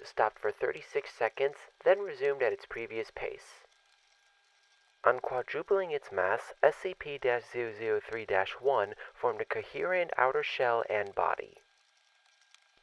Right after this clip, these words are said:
After appearing to scan its environment and partially converting its environment, S C P dash zero zero three dash one then breached containment, entering the observation gallery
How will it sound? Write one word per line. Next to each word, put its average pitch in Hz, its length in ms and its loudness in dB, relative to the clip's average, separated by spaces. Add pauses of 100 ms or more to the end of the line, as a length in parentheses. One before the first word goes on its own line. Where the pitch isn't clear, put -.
(440)
After 131 320 4
appearing 185 400 -6
to 127 100 -6
scan 131 360 -2
its 120 160 -6
environment 101 720 0
and 143 200 2
partially 135 340 -4
converting 107 460 -2
its 98 160 -4
environment, 104 720 0 (280)
S 180 180 4
C 175 220 -12
P 131 280 -10
dash 101 280 4
zero 117 240 -4
zero 104 300 -4
three 113 200 -8
dash 92 360 2
one 107 300 2 (320)
then 143 280 8
breached 120 320 -8
containment, - 760 -6 (580)
entering - 360 2
the 135 120 0
observation 120 580 -2
gallery 95 480 2